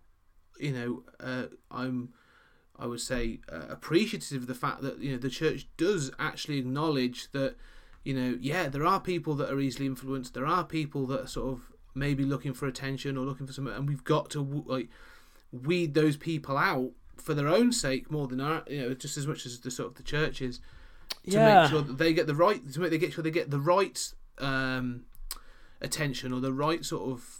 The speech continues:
Speaker 1: uh, you know, uh, support.
Speaker 2: Mm, yeah, yeah, absolutely. Um, and, uh, I mean, a, a, a quick story would be, um, I was doing an interview on a Christian radio station once, and, um,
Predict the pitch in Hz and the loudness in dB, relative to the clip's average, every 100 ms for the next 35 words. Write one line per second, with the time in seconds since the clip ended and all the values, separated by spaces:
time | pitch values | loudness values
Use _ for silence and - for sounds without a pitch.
0 | - 73 65 - - - - 135 120 120 | -16 -14 -14 -14 -16 -14 -6 -4 -4 -6
1 | 113 120 120 - 139 147 120 - - - | -8 -8 -6 -6 -4 -2 -2 -4 -12 -18
2 | - - 226 202 123 160 208 180 160 196 | -14 -4 0 2 0 6 8 8 6 4
3 | 135 165 165 - 151 175 123 127 - - | 4 0 0 2 2 2 2 0 -6 -20
4 | - - 160 151 139 151 160 160 165 160 | -16 4 6 6 4 0 0 2 6 10
5 | 156 151 - 151 156 - 143 - 139 135 | 10 8 2 -2 -2 -2 -4 -4 -8 -8
6 | - - 131 135 - - 156 - 160 156 | -10 -4 -4 -6 -8 0 0 4 6 8
7 | 147 143 139 143 135 123 - _ _ - | 6 2 2 2 2 0 -4 _ _ 4
8 | 143 135 135 131 110 151 143 131 131 135 | 6 6 2 0 2 4 4 -2 -2 0
9 | 127 - 147 143 135 139 135 - 143 135 | 0 2 2 2 2 2 0 -2 -2 0
10 | 127 127 - _ _ - 120 117 113 147 | 0 -4 -14 _ _ -4 0 0 -2 -2
11 | - - 127 123 135 135 - 135 120 - | 0 0 2 4 4 4 2 0 2 2
12 | 113 110 110 110 - - - - - _ | 2 2 2 -2 -4 -8 -20 -20 -20 _
13 | - 123 120 117 123 113 113 | -2 0 0 4 4 4 0